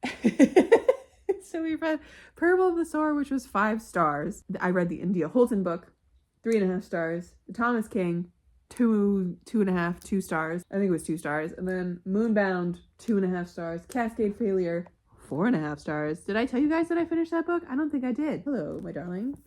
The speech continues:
What are you doing? <laughs> You get kitty butt for being on my channel. I also read Cascade Failure, and it was great.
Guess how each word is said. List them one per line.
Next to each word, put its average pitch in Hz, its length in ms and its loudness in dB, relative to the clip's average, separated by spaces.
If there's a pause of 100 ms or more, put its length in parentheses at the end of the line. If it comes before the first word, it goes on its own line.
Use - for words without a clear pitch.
(140)
What 262 120 -4
are - 20 0
you 240 140 0
doing? - 280 -12 (420)
<laughs> - 1300 6 (640)
You 196 80 -20
get 196 220 -8
kitty 285 200 0
butt 147 280 -2 (120)
for 156 500 -4 (380)
being 175 260 0
on 160 120 -6
my 156 120 -6
channel. 156 400 -6 (240)
I 214 60 6
also 240 240 6
read 214 180 4
Cascade 185 420 -2
Failure, 170 460 -6
and 190 340 0 (200)
it 226 140 4
was 208 260 2 (400)
great. 185 840 0